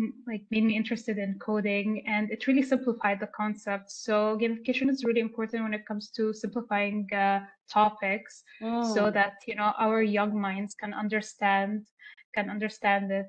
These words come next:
Speaker 1: And then, you know, like Akshata said, w-, once we, you know, see, at first a bit, it's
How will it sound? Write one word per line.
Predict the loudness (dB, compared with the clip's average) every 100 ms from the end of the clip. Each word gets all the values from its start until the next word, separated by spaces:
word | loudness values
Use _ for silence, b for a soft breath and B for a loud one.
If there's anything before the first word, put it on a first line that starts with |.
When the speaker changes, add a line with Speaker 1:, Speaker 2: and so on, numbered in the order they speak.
| -8
Speaker 1:
And | -6 -2
then, | 0 0 -2
you | -2
know, | -2 -4 -6 -14 _ _ _ _ _ _ 2
like | 4 4
Akshata | 0 -2 -2 -4
said, | -2 -2 -2
w-, | -6 -8 -12 _ _
once | -2 2 2 0
we, | -2
you | 0 0 2
know, | 0 -2 -8
see, | -20 -14 -2 0 2 0 -2 -8 -14 -12 -12 -10 -6 -6
at | -2
first | 0 0
a | 2
bit, | 0 0
it's | -4